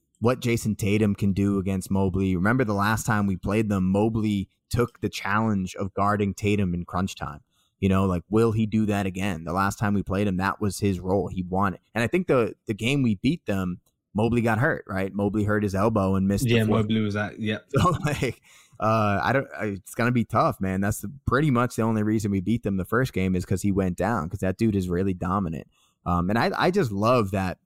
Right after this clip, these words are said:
Speaker 1: three seven-footer front line that they got with Markkanen, Mobley, and Allen. I was a big Ja-, Jarrett Allen guy. He's a U T guy, so all the listeners out there know that Will and I both live in Texas.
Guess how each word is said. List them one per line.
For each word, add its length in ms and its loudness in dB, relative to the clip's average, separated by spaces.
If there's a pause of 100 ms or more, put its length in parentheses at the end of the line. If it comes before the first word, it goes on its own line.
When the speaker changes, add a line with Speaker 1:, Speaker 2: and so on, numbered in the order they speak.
Speaker 1:
three 240 2
seven-footer 640 0
front 300 -4
line 260 -2
that 120 -8
they 120 -6
got 240 -4
with 160 -6
Markkanen, 560 0
Mobley, 420 0
and 100 -4
Allen. 440 0 (200)
I 60 -4
was 140 0
a 80 -10 (100)
big 420 2
Ja-, 320 0
Jarrett 320 0
Allen 280 0
guy. 220 0
He's 160 4
a 40 2
U 180 0
T 200 -6
guy, 320 0
so 400 0
all 160 -2
the 60 -2
listeners 440 -2
out 160 0
there 160 0
know 140 2
that 260 -4
Will 220 2
and 100 -2
I 140 -4
both 320 -4
live 160 -4
in 80 -8
Texas. 500 -2